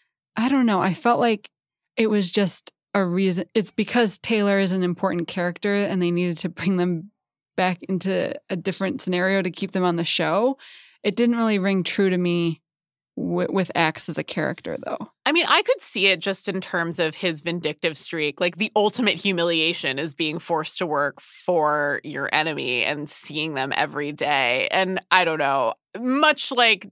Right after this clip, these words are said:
Speaker 2: Chuck versus Axe, not necessarily being fully justified, but also being really fun. Like, that shot at the end of Taylor and Lauren and Sarah and Maffei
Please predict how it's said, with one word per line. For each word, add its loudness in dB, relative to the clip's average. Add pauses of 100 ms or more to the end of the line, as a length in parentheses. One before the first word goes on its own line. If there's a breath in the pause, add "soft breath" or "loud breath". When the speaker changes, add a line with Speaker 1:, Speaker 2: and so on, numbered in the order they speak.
Speaker 2:
Chuck 2
versus -2
Axe, 2
not 2
necessarily -2
being -8 (120)
fully 0
justified, 0
but -4
also -2
being -4
really -2
fun. 0
Like, 2
that 4
shot 4
at -4
the 2
end 4
of 2 (460 soft breath)
Taylor 4
and 2
Lauren 2
and -4
Sarah 2
and -2
Maffei -4